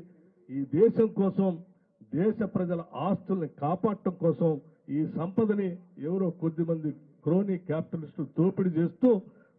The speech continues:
ప్రజలకు చెందాల్సినటువంటి ఆస్తుల వ్యవస్థల్ని ప్రజలకు కాకుండా చేస్తున్నటువంటి వ్యక్తుల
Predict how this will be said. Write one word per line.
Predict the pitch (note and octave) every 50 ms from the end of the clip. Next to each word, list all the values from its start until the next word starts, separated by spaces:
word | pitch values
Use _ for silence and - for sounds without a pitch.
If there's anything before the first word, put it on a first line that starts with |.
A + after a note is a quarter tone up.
| _ -
ప్రజలకు | D3+ E3 F#3 G#3 A#3 A#3 A3 G#3 G#3+
చెందాల్సినటువంటి | - F#3 F#3 F#3 F#3 F3+ F3+ E3+ - F3 E3+ E3 D3 - - D#3+ D#3+ E3+ C#3 C3 C#3+
ఆస్తుల | E3+ E3+ - - - E3+ D#3+ D3 C#3
వ్యవస్థల్ని | C#3 C#3+ E3 E3 - - F#3 F3+ F#3 A#3+ C4+ B3+ A3 - - - - _ _ _ _ - - -
ప్రజలకు | C3 C#3+ E3+ G3 A3 G#3+ G#3 - F#3 D#3+ - - - - _ -
కాకుండా | D#3 F3 G#3+ A#3 A#3 A3+ A#3+ A#3+ A#3 A3 G3+ G#3 -
చేస్తున్నటువంటి | F#3+ F#3+ F3+ - - F3 E3+ E3+ E3+ - D#3+ D3+ D3+
వ్యక్తుల | C3+ D3+ F#3+ G3+ - - C4+ C4+ C4